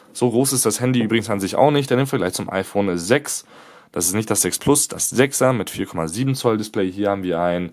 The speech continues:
äh, Display hat drei Komma fünf Zoll mit siebenhundertzwanzig mal siebenhundertzwanzig Pixeln, ähm, seht hier, <coughs> in der Höhe ist es kleiner, breiter natürlich breiter wegen der Tastatur, aber in der Dicke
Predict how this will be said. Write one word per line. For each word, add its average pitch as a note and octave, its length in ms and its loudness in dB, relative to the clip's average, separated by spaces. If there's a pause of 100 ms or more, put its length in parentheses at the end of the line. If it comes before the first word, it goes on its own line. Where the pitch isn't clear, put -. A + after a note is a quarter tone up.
(300)
äh, - 60 -6
Display F#2 320 -2
hat E2+ 180 -4
drei F#2 120 0
Komma F2 260 -4
fünf - 340 -4
Zoll F3+ 320 2 (240)
mit E2+ 160 -6
siebenhundertzwanzig G2+ 1120 -2
mal F2 100 -2
siebenhundertzwanzig F2 560 -6
Pixeln, C#3 480 2 (380)
ähm, G2+ 220 2
seht F#2+ 240 -2
hier, G2 280 0 (220)
<coughs> - 240 0
in F#3 80 8
der A2 120 6
Höhe D#3+ 200 8
ist A#2+ 100 2
es G#2+ 240 0 (240)
kleiner, A#3+ 380 4 (1160)
breiter G#2+ 320 0
natürlich F#2+ 220 -6
breiter A2 280 0
wegen G2+ 100 -2
der F#2 80 -6
Tastatur, C3 500 2 (840)
aber E3 220 6
in D#3+ 40 6
der C3+ 120 6
Dicke B2 440 2